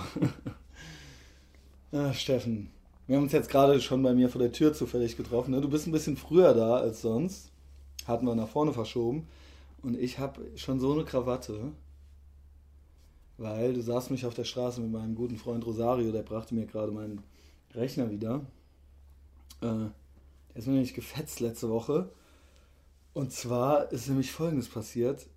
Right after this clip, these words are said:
Äh, hoffentlich wird das jetzt nicht zu langweilig. Also er geht immer aus, das heißt, der macht, der Bildschirm wird immer schwarz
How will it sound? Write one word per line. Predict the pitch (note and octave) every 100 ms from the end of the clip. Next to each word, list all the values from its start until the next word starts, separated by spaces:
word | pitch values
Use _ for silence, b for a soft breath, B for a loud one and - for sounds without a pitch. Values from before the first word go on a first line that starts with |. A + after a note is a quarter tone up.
| - - - - -
Äh, | A2+
hoffentlich | A#2 C3+ A2+
wird | C#3+
das | C#3+
jetzt | C#3 A#2+
nicht | B2+ -
zu | F3+
langweilig. | C#3+ A2 A2+ A2+ B2+ D#3 - b b b b
Also | B2+
er | C3
geht | C3 E3+
immer | D3+ C#3 -
aus, | C#3 C#3+ B3 B3 - - _ -
das | C#3 C3+
heißt, | D#3 F3 - - -
der | C3
macht, | C#3+ E3 -
der | C#3
Bildschirm | C3 D#3+ D#3+
wird | C3+ B2
immer | B2+
schwarz | A#2+ A#2+ A2+ A#2 F3+ - -